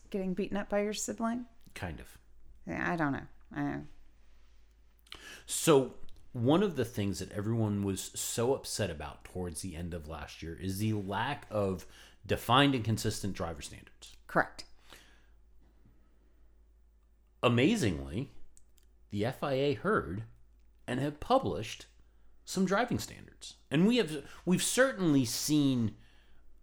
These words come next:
Speaker 2: I think, a little bit more consistent enforcement so far around driving standards. Things seem to have gotten a little bit better. We'll see if they stick. Um, but the, there has been a document put out guiding the drivers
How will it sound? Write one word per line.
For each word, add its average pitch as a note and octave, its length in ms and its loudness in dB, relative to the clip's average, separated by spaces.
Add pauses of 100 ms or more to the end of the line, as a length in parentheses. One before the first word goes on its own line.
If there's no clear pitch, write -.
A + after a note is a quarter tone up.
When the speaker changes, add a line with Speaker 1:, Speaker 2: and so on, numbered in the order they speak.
(200)
Speaker 2:
I A#2 60 6
think, F#3 360 2
a B2+ 80 4
little C3+ 260 6
bit C#3 180 2
more A#2 280 2
consistent - 960 -2
enforcement F3+ 720 -2
so F#3 200 2
far G3 480 -2
around F#3 300 4
driving F#3 340 6
standards. G3+ 680 -2 (600)
Things B2 180 4
seem A2+ 380 0
to F3+ 140 2
have E3 120 4
gotten D#3 240 0
a D#3 40 -2
little D#3+ 160 2
bit D#3+ 160 0
better. E3+ 180 4
We'll A2 120 -2
see - 180 -4
if - 80 -8
they D3 100 -2
stick. - 400 -10 (640)
Um, A2+ 480 6 (300)
but A#2 360 6 (380)
the, A#2+ 200 -4 (140)
there G2+ 240 4
has G#2 240 4
been A2 180 2
a G2+ 100 2
document A2+ 520 2
put B2+ 180 -4
out F#2 380 0
guiding G#2+ 400 4
the G2+ 100 -2
drivers E2+ 600 -2